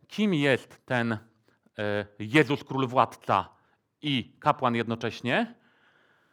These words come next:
Znowu jest Pan, czyli J H W H, piąty werset. Zobaczcie, kto, kto jest po czyjej stronie. Tłumacząc to w takim razie w tym chrześcijańskim zrozumieniu. Bóg Ojciec jest po prawej stronie Jezusa. Zgniecie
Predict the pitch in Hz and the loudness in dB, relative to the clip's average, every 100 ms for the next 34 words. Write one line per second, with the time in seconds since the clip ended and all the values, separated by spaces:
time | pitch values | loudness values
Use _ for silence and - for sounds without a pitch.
0 | _ - 107 151 170 151 - - 139 107 | _ -18 -4 -2 0 0 2 6 8 6
1 | 98 - 127 127 123 127 117 113 117 139 | -2 -8 -4 -2 0 -2 -2 2 2 4
2 | 135 117 120 117 - 165 185 _ _ _ | 0 -4 -2 -4 0 -2 -2 _ _ _
3 | _ _ 113 127 147 - 156 - 139 135 | _ _ -2 2 2 2 -10 0 0 0
4 | - - - 180 170 - 156 156 143 - | -8 -10 0 2 2 -2 -4 -2 -2 -2
5 | 151 120 95 - 160 175 185 175 - - | -2 0 -4 -6 4 6 6 4 0 4
6 | 143 139 - 139 139 143 139 139 143 - | 6 6 0 -4 2 2 2 0 0 -8
7 | - 143 139 123 - _ - - 160 - | -2 0 0 -6 -12 _ -12 0 0 4
8 | 160 160 151 139 135 135 113 - - - | 2 2 -2 -2 0 0 -2 -6 -16 -20
9 | _ _ 127 147 175 185 202 - 127 110 | _ _ 2 6 8 10 10 8 2 2
10 | - 127 139 - 151 151 - 156 160 165 | 0 -2 -2 2 4 2 -2 2 2 2
11 | - 151 156 151 151 151 147 107 92 - | 0 0 2 2 2 0 0 0 -2 -6
12 | _ _ _ _ _ - 120 143 165 170 | _ _ _ _ _ -8 -2 2 2 2
13 | 175 170 | 4 4